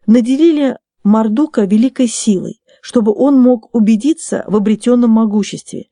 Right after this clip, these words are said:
Они положили между собой звезду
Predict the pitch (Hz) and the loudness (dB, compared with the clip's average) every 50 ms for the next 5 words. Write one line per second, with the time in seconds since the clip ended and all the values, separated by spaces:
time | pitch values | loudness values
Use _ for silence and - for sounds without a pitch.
0 | _ - - - - - 226 247 226 262 254 254 247 254 285 269 269 262 - - | _ -20 -14 -6 -2 0 0 0 2 0 0 0 0 -2 -2 0 0 0 0 2
1 | 220 240 254 262 269 240 226 208 233 220 - - 233 220 202 233 240 226 190 196 | 2 2 4 2 0 0 -2 -2 -2 -2 -2 -2 -2 0 2 2 0 0 0 -2
2 | 190 208 196 185 196 202 277 311 330 - | -2 -2 -2 -2 -2 0 2 2 2 0